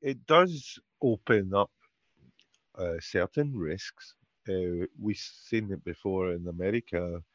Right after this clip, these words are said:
uh, where certain activists were, you know, targeting people and developing communities and, uh, to support Donald Trump and stuff, or to promote racism, actually.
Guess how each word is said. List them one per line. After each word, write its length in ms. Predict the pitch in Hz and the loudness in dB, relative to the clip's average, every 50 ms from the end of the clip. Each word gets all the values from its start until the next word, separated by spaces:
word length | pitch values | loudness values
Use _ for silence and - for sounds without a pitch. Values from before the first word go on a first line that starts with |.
| _ _ _ _ _ _ _ _ _ 85 | _ _ _ _ _ _ _ _ _ -12
uh, 340 | 85 85 87 87 87 87 82 82 - _ _ _ _ _ _ | -10 -8 -6 -4 -4 -4 -6 -8 -12 _ _ _ _ _ _
where 560 | - 104 98 92 90 90 90 90 87 87 85 _ _ _ _ _ _ - _ _ _ _ _ | -4 -4 -2 -2 -2 -2 -4 -4 -4 -6 -8 _ _ _ _ _ _ -20 _ _ _ _ _
certain 500 | - - - 123 110 101 - - 101 85 - - | -14 -2 6 8 8 8 8 2 -4 -4 0 2
activists 680 | 107 104 - _ - 139 131 120 143 131 - - - | 2 2 4 _ 4 4 6 8 8 6 6 4 -2
were, 320 | 117 113 104 98 95 95 87 _ _ _ _ _ _ _ _ - | 2 2 4 4 4 2 0 _ _ _ _ _ _ _ _ -8
you 80 | 156 143 | -2 0
know, 100 | 123 98 | 0 0
targeting 640 | - - 113 107 113 110 110 107 - 110 101 98 - | 4 8 10 10 10 10 6 0 -2 -2 -6 -4 4
people 420 | - 156 151 - - 127 110 98 | 4 4 4 6 4 4 4 4
and 140 | 98 95 92 | 2 0 -4
developing 480 | 98 98 101 110 104 101 - 110 98 98 - | -4 4 4 6 4 4 2 -4 -8 -8 -10
communities 600 | - 110 123 127 123 113 - - 110 101 90 90 | -6 -4 -4 -2 -4 -4 -6 -4 -4 -4 -4 -4
and, 160 | 95 90 87 82 _ _ _ _ _ _ _ _ _ _ _ _ _ - | -6 -8 -8 -10 _ _ _ _ _ _ _ _ _ _ _ _ _ -4
uh, 160 | 95 92 90 82 _ | -4 -4 -4 -6 _
to 140 | - 95 87 | -4 -4 -4
support 400 | - - - - - 101 101 - | -4 -6 -12 -4 0 0 0 0
Donald 320 | 87 104 101 98 92 85 - | 2 0 0 0 0 -6 -8
Trump 300 | - - 117 113 110 95 _ _ _ _ - | -2 6 6 6 6 4 _ _ _ _ -14
and 140 | 95 92 87 | -14 -14 -14
stuff, 240 | - - - 95 92 - | -10 0 0 0 2 2
or 180 | 95 95 92 - - | 2 0 0 0 -4
to 100 | - 101 | -8 -8
promote 380 | - - 107 101 101 104 - - | -4 -4 -4 -2 0 -2 -2 -2
racism, 640 | 87 95 104 113 107 - 123 120 104 101 98 82 78 | -2 0 0 0 0 4 2 2 2 2 -4 -6 -6
actually. 520 | 76 - - - - 80 76 85 98 101 | -8 -8 -14 -12 -12 -8 -6 -6 -6 -6